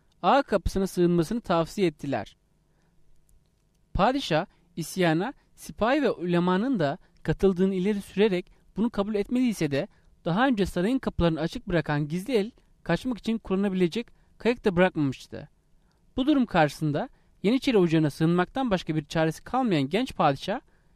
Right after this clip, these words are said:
yatsı namazından sonra ağa kapısına gitti. Soru sekiz. İkinci Osman nasıl öldürüldü? Yeniçeri ağası Ali Ağa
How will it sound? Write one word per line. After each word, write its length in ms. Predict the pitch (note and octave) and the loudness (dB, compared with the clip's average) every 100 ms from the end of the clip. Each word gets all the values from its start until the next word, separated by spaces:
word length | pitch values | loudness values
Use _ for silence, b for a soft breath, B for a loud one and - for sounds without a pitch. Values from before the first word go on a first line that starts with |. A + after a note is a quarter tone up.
| _ | _
yatsı 260 | D#3+ E3+ C4+ | -2 0 0
namazından 340 | B3+ F3 D#3+ | 0 2 0
sonra 420 | D3+ A3 G3+ E3 G#3+ _ _ - | 0 0 0 -2 -4 _ _ -2
ağa 160 | E3 A#3 | 0 2
kapısına 480 | - D#3 - F3 F3+ | 0 -4 -2 -2 -2
gitti. 420 | D3 - G#2+ - _ _ _ _ _ _ _ _ _ _ _ _ _ _ _ _ _ _ | -4 -10 -14 -14 _ _ _ _ _ _ _ _ _ _ _ _ _ _ _ _ _ _
Soru 320 | - - A#3 | -8 -2 0
sekiz. 460 | A#3+ G#3+ - B2+ - _ _ _ _ _ _ _ _ - | 0 -2 -2 -6 -8 _ _ _ _ _ _ _ _ -14
İkinci 320 | - A#3+ B3+ | -2 0 2
Osman 380 | - G3 B3 - | 0 -2 -4 -4
nasıl 240 | A3 A3 F#3 | -4 0 2
öldürüldü? 580 | C3+ C3 B2 A2+ G2 - _ _ _ _ _ _ _ _ _ - | 2 -2 -8 -10 -16 -18 _ _ _ _ _ _ _ _ _ -4
Yeniçeri 460 | F3+ C4+ D#4+ C#4+ | -2 0 2 4
ağası 420 | F#3+ D3 - E3+ B3+ _ - | 6 6 2 -8 -8 _ -6
Ali 260 | C#3 B3+ G3+ | -4 0 2
Ağa 240 | C3 F3 | 2 0